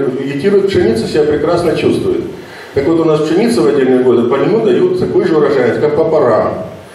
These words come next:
У нас в Ставрополе бывает три зимы. Выпал снег, растаял, выпал, растаял. И мы накапливаем столько же снега, вот этот очёсанный лён, сколько в парах. А уже дать удобрение, защиту, это уже вопрос техники, умения агронома и специалистов.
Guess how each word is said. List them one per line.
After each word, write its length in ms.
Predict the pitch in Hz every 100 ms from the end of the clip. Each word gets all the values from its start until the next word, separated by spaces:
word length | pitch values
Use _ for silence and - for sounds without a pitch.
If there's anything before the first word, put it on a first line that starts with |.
| - - -
У 80 | 127
нас 280 | 143 139
в 80 | -
Ставрополе 580 | - 147 139 143 - 147
бывает 380 | 143 143 - -
три 180 | 190 -
зимы. 380 | - 123 107 - 95 110
Выпал 280 | 147 143 117
снег, 260 | 127 110
растаял, 420 | 110 - 165 190 180
выпал, 260 | - - -
растаял. 440 | 110 - 170 190 185 - - - -
И 60 | 139
мы 120 | 156
накапливаем 480 | 151 175 151 - 131
столько 340 | - 226 -
же 80 | 151
снега, 260 | - 151 -
вот 180 | 123 123
этот 200 | 123 127
очёсанный 480 | 123 131 - 123 123
лён, 200 | 113 -
сколько 300 | - 185 165
в 120 | -
парах. 420 | 120 117 110 - - - - - - -
А 100 | 147
уже 200 | 151 160
дать 240 | 156 156
удобрение, 560 | 151 147 202 208 170 -
защиту, 420 | - - 208 151
это 160 | 147
уже 100 | 139
вопрос 320 | 127 135 - -
техники, 560 | 185 - - 127 123 - 131
умения 420 | 131 143 143 131
агронома 440 | 127 147 190 170 127
и 300 | 120 123 -
специалистов. 760 | - 113 113 120 110 98 95